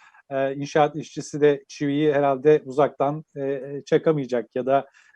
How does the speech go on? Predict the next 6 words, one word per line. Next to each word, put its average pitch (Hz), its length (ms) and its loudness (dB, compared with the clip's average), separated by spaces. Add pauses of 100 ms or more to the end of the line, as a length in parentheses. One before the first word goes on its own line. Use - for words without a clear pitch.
(120)
demiri 143 260 2
uzaktan 143 500 2
bağlayamayacak, 135 680 0
sıvayı 135 340 -2
uzaktan 139 460 -2
yapamayacak. 135 760 -4